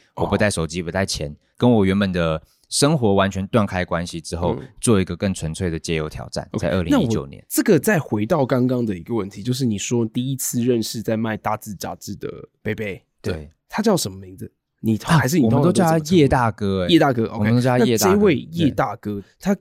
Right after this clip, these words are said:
Speaker 1: 给你的感受就是你觉得，诶，怎么大家都没有介绍他这样子的故事？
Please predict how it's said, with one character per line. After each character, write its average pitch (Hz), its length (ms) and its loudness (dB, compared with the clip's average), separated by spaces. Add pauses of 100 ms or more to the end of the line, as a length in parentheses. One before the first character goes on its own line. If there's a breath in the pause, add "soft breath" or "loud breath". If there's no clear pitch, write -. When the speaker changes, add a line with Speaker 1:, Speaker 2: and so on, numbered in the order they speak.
Speaker 1:
给 113 200 -2
你 135 220 0 (100)
的 90 320 -8
感 92 180 -12
受 120 220 0
就 117 100 -2
是 117 140 -8
你 101 160 -4
觉 104 160 -8
得， 110 260 -6 (200)
诶， 151 240 -8
怎 - 120 -16
么 98 80 -10
大 110 100 -4
家 120 60 -2
都 120 80 -4
没 120 120 -2
有 101 100 -4
介 104 180 -8
绍 98 160 -8
他 98 200 -12
这 110 120 -10
样 104 80 -6
子 - 120 -14
的 - 120 -14
故 - 160 -12
事？ - 300 -10